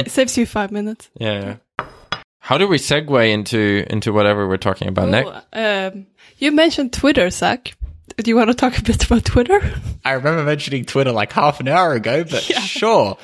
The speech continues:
Speaker 3: Um, actually, I don't have anything to, well, I probably will have something to say, but I don't know what this topic is related to. I just know that there's a Twitter topic in our show notes.
Speaker 1: Yes. Do you like the name of it?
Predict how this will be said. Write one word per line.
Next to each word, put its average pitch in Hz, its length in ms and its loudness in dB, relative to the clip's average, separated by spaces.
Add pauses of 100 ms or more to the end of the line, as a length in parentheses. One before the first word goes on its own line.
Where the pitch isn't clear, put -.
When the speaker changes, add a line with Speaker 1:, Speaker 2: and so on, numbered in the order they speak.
(240)
Speaker 3:
Um, 160 500 2
actually, 160 280 -2
I 165 80 4
don't 175 120 0
have 143 160 -4
anything 127 280 -4
to, 117 280 -8 (100)
well, 131 200 2
I 120 80 4
probably 131 300 -2
will 113 160 -4
have 104 120 -10
something 95 280 -8
to 107 60 -14
say, 101 240 0
but 95 160 -2
I 107 60 0
don't 120 140 0
know 104 120 0
what 107 220 0
this 104 160 -4
topic 101 400 -2
is 98 300 -4
related 110 320 2
to. 113 120 0
I 110 120 4
just 110 200 -4
know 120 140 4
that 123 80 2
there's 123 220 2
a 127 160 4
Twitter 143 260 0
topic 139 360 -2
in 147 120 -2
our 160 120 2
show 180 200 0
notes. - 460 -6
Speaker 1:
Yes. - 500 -8
Do - 80 -4
you 202 100 2
like 214 200 0
the 202 100 -2
name 196 200 2
of 247 120 2
it? 302 300 -4